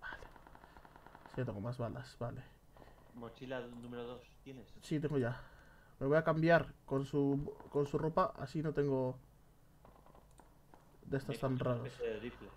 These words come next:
Speaker 2: si lo quieres.
Speaker 1: Tengo ya, tengo, yo ya tengo mis armas.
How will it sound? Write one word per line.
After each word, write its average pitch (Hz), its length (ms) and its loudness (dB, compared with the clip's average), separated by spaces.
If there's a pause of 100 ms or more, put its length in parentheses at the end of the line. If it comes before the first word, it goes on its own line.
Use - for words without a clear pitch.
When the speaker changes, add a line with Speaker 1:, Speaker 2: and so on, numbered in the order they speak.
(160)
Speaker 2:
si 113 60 -16
lo 101 120 -14
quieres. 117 220 -14 (680)
Speaker 1:
Tengo 180 200 4
ya, 156 180 8
tengo, 160 200 2
yo 151 60 2
ya 196 140 12
tengo 202 140 4
mis 135 120 2
armas. 123 320 -2